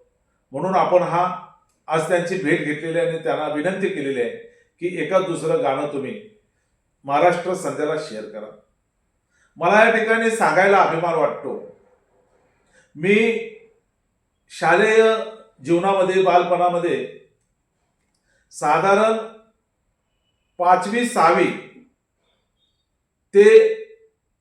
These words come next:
वैभववाडी शाळेतल्या आश्रमशाळेत शिक्षण घेईपर्यंत मी सुद्धा गाणी म्हणत होतो आणि मला सांगायला आनंद वाटतो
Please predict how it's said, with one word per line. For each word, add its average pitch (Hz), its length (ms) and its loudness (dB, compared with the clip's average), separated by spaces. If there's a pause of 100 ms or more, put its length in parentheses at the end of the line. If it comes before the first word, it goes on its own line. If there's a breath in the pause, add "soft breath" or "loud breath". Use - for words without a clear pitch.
(600)
वैभववाडी 208 540 2
शाळेतल्या 196 580 0
आश्रमशाळेत 196 680 -2
शिक्षण 202 380 -4
घेईपर्यंत 180 580 -2 (1500)
मी 196 300 0
सुद्धा 208 640 2 (600)
गाणी 208 280 4
म्हणत 202 240 0
होतो - 520 -8 (1040)
आणि 175 160 -10
मला 214 480 -2
सांगायला 214 460 2
आनंद 190 280 0
वाटतो 123 600 -4